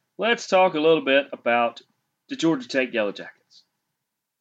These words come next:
We know they gave Clemson everything Clemson could handle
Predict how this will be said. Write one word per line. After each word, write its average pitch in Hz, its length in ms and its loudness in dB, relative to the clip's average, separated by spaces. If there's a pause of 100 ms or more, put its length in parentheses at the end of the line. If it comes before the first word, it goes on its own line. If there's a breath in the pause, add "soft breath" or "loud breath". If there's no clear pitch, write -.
(2750)
We 190 160 -2
know 185 260 0
they 165 160 0
gave 131 200 -2
Clemson 160 540 -6
everything 127 520 -4
Clemson 127 400 -8
could 107 100 -10
handle 127 480 -8